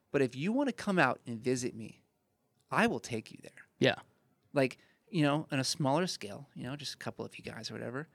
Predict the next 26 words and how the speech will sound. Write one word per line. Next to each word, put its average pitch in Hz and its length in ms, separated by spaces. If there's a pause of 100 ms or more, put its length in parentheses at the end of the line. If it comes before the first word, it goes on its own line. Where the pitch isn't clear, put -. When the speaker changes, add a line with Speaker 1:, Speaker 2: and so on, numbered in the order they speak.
(100)
Speaker 2:
Yeah. 101 220 (100)
Speaker 1:
I 180 120
have 202 200
no 156 320
problem 135 500 (460)
taking 175 420
people 120 300
there. 107 260 (160)
Speaker 2:
No. 196 240 (220)
Speaker 1:
But, 143 120
like, 143 200 (380)
I'm 139 160
not 170 140
gonna 151 140
make 147 160
a 120 40
huge 151 460
thing 143 200
about 123 280
it. - 80
Speaker 2:
No, 110 340
absolutely 110 440
not. 95 240 (840)
Yeah, 117 160
and 135 240
w-, 151 40